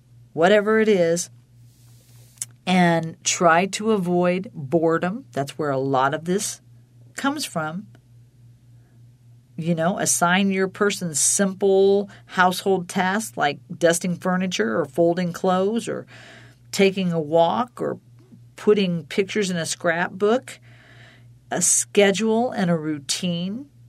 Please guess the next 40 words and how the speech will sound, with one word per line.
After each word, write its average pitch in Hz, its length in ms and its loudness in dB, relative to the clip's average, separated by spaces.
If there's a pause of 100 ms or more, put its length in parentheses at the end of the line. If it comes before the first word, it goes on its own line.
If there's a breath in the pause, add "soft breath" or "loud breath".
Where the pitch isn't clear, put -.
(560)
will 156 240 0
help 190 440 -6
you 196 280 -6
keep - 380 -8
that - 240 -4
person 196 460 -4
engaged. 160 1080 -4 (880 loud breath)
Again, 151 400 -4
I, 165 260 -6
I 127 120 -8
say 160 400 0
it, 226 120 -2
and - 100 -16
I 139 40 -6
have 135 200 -8
to 131 100 -12
say 156 260 -4
it 165 80 -2
again, 165 320 -6
and 190 140 -4
I'll 113 140 -8
say 165 260 -2
it 165 100 -2
one 160 180 -10
more 156 140 -8
time 170 320 -4
because 185 320 -6
routines 156 800 -10
are 147 160 -8
crazy 151 800 -8
important. 175 800 -8 (720 loud breath)
And 175 500 2 (400)
all 196 320 4
of 233 120 -4
this 214 260 0
is 190 100 -2
gonna 175 240 -4
help 180 480 -6
your 165 360 -4
person 143 840 -6